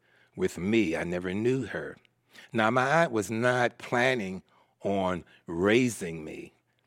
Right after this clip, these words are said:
She did not live in Philadelphia. She lived in California. But she was out here to help. She was out,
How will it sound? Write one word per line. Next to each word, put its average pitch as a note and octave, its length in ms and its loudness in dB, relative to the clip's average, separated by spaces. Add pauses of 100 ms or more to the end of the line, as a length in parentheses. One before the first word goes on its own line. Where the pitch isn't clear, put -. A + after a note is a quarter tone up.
(600)
She - 280 0
did B2 160 2
not A2 480 0
live G#2 680 4
in G2 200 -2
Philadelphia. F2+ 840 -4
She - 240 -4
lived A2+ 420 2
in - 140 -6
California. A2+ 880 -4 (1080)
But A#2+ 540 2 (380)
she - 200 -2
was G#2 220 0 (100)
out D3 280 0
here G2+ 200 -4
to - 200 -8
help. - 520 -6 (220)
She - 160 -6
was G2+ 220 -4
out, A2 240 0